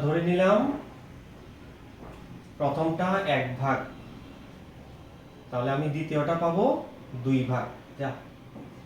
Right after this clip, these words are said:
টু, দুই ভাগ। তাহলে টোটাল দৈর্ঘ্য এল, এই স্প্রিংটার টোটাল দৈর্ঘ্য যদি এল হয়, শুধুমাত্র এই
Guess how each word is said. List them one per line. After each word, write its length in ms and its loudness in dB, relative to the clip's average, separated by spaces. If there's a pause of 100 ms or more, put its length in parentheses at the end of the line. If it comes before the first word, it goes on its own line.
(540)
টু, 80 -2 (600)
দুই 200 2
ভাগ। 120 0 (1400)
তাহলে 200 2 (120)
টোটাল 280 10 (100)
দৈর্ঘ্য 260 8 (140)
এল, 80 8 (560)
এই 160 6
স্প্রিংটার 420 2
টোটাল 280 2
দৈর্ঘ্য 280 2
যদি 140 -2 (160)
এল 100 4 (100)
হয়, 200 4 (420)
শুধুমাত্র 520 4 (340)
এই 120 8